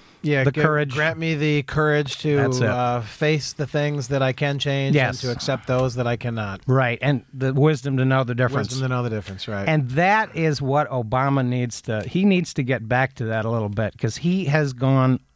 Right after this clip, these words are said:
Speaker 2: way and spent way too much time
Speaker 1: He's
Speaker 2: with
Speaker 1: spent too much time on defense in responding
Speaker 2: Yeah.
Speaker 1: to, uh, their intransigence, which I don't know if, if a Democrat had said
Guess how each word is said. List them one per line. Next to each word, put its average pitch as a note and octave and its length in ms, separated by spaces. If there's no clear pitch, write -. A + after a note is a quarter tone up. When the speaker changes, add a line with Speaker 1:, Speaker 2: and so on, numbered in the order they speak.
Speaker 2:
way D3+ 640
and B2 120
spent C3 220
way D3 160
too B2+ 160
much A2 220
time A#2 240
Speaker 1:
He's A2 80
Speaker 2:
with F3 80
Speaker 1:
spent F#3+ 240
too F#3+ 100
much F#3 180
time E3+ 220
on D3+ 160
defense C3 640
in C3+ 180
responding D3 640
Speaker 2:
Yeah. B2+ 140
Speaker 1:
to, B2 420
uh, B2+ 220
their C3+ 420
intransigence, C3 1040
which B2+ 180
I E3+ 140
don't D#3+ 160
know C#3 160
if, C3 140
if D#3 360
a C#3 120
Democrat D3 760
had C3+ 180
said D3 200